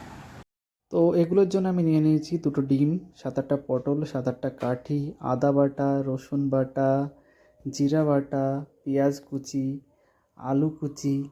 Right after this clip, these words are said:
টমেটো কুচি, কিছু পরিমাণ ছানা, টক দই, কাশ্মীরি লঙ্কার গুঁড়ো, মিট মশলা, লাল লঙ্কার গুঁড়ো, শাহি গরম মশলা।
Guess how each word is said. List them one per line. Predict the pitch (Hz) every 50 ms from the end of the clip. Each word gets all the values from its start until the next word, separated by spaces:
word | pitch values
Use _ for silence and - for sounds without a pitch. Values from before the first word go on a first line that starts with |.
| _ _ _ _ _ _ _ _ -
টমেটো | - 143 135 143 147 147 165 156
কুচি, | 156 - 147 139 - - - 139 139 139 143 147 - _ _ _ _ _ _ _ _ _ _ _ _ _ _ _ _ _ -
কিছু | 156 139 156 147
পরিমাণ | 147 143 139 135 135 139 135
ছানা, | - - 135 135 131 139 151 151 147 143 139 143 143 143 - _ _ _ _ _ _ _ _ _ -
টক | 139 131 127 131 131 135
দই, | 143 143 139 139 139 139 143 147 143 - _ _ _ _ _ _ _ _ _ _ _ -
কাশ্মীরি | 143 139 139 - - 165 160
লঙ্কার | 151 156 151 147 151 151 143 143 143 143
গুঁড়ো, | 139 139 139 139 143 147 143 - _ _ _ - -
মিট | - 135 156 156 - 160 143
মশলা, | 135 131 131 135 - 131 127 127 127 127 127 135 143 - _ _ _ _ _ _ _ _ _ _ _ _ _ _ _ _ _ _ _ _ _ _ _ _ _ -
লাল | 139 135 139 147 147
লঙ্কার | 160 151 151 147 147 139 135
গুঁড়ো, | 135 139 135 135 135 135 139
শাহি | 135 - - 127 131 143 151
গরম | 147 147 143 143 143 139 135 139
মশলা। | 135 139 - - 135 131 131